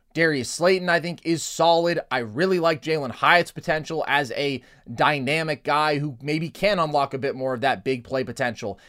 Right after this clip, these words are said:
And then Darren Waller, if he can stay healthy, Darren Waller is a number one receiver. Now,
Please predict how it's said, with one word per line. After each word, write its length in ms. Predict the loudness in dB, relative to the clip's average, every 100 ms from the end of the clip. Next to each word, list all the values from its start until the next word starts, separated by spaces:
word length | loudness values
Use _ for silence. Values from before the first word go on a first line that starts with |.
| -6 -2
And 160 | 4
then 320 | 4 4 0 2
Darren 320 | 4 6 4
Waller, 440 | 6 6 6 2
if 100 | 0
he 100 | 0
can 160 | 0 -4
stay 280 | 0 2 4
healthy, 600 | 6 6 6 -2 -4 -6 _ _ -8
Darren 380 | 2 6 6 6
Waller 420 | 8 8 6 4
is 160 | 4 4
a 120 | 0
number 320 | 0 0 0
one 240 | 0 0
receiver. 580 | -2 -4 -2 -2 -2 -8 0
Now, 420 | 2 4 4